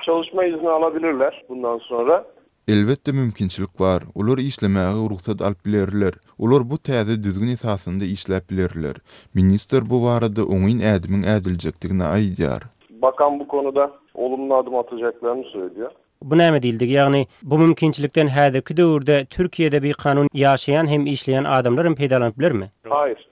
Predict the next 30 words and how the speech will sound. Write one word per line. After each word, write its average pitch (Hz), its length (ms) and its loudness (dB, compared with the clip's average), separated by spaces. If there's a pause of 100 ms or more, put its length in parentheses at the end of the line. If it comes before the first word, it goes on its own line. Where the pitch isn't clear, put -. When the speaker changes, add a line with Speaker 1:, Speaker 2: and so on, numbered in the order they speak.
Speaker 1:
hayır. 131 220 2
On-, 135 280 0
onlar 160 480 0
ülkelerine 160 520 -2
bir 156 60 -6
an 156 140 2
önce 139 220 -2
gitsinler. 156 720 -4
Kaçak 147 360 -2
durumlarının 131 420 -8
sona 143 340 -10
ersin. 123 120 -16 (260)
Speaker 2:
Ýok, 101 280 2 (200)
olar 117 220 0
peýdalanyp 104 640 -2
bilmezler. 90 560 -2 (380)
Olar 120 200 2
haýal 117 400 0
etmän 117 300 -2
öz 117 240 -2
ýurtlaryna 98 600 -2
dolanmalydyrlar. 90 880 -2 (340)
Ozaly 110 440 0
bilen 127 260 -2
özlerini 104 600 0
bir 104 140 -2
kanun 101 420 -2
ýagdaýdan 107 520 -2
halas 95 420 -2
etmelidirler. 85 760 -6